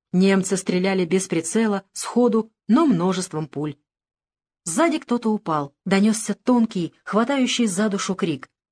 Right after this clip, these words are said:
«Товарищи!» Я оглянулся, выкрикнул: «За мной! Подберут!» Немцы по инстинкту преследования: «Ага, рус бежит!» тоже прибавили шагу. Но вот и лес, вот он, в сотне шагов.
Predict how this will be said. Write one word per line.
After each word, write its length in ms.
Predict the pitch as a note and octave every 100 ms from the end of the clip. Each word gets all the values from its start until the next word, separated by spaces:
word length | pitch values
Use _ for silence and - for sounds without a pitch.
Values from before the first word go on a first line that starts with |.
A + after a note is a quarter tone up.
| -
«Товарищи!» 1000 | C4 F4+ F4+ D#4+ - - C#4 B3 D#3 - _ _ _ _ _ _ _
Я 220 | F3 G3+
оглянулся, 580 | F#3+ F3 E3+ A3+ - E3+
выкрикнул: 560 | F#3 - F3+ D#3+ C#3 - _ _ -
«За 180 | G#3
мной! 460 | C#4 D#4+ D4+ E3+ - _ _ _
Подберут!» 580 | C4 B3+ D#4+ E4 D#4 - _ _ _ _
Немцы 400 | G#3 C#4+ B3+ -
по 140 | E3 G#3+
инстинкту 520 | A3 - C4 B3 A3+
преследования: 800 | - G#3 B3 C4 G3 F3+ D#3 C3+ _ _
«Ага, 600 | F3+ E3+ G#3+ B3+ A#3 G#3
рус 260 | A#3 A#3
бежит!» 600 | F#3+ F#3+ G3 D4 C4 - - _ _ -
тоже 280 | F4 C4
прибавили 460 | B3+ D#3+ D#3 D#3 D3+
шагу. 460 | - D3 C3+ C3+ B2+ _ _ _ _ _ _ _ _ -
Но 160 | G3+ G#3+
вот 200 | A#3 A3
и 40 |
лес, 380 | G3 E3 - - _ -
вот 340 | E3+ G#3+ G#3
он, 160 | E3 D3 _
в 60 | -
сотне 280 | B3 B3
шагов. 540 | G#3+ G#3+ G3+ D#3+ C3+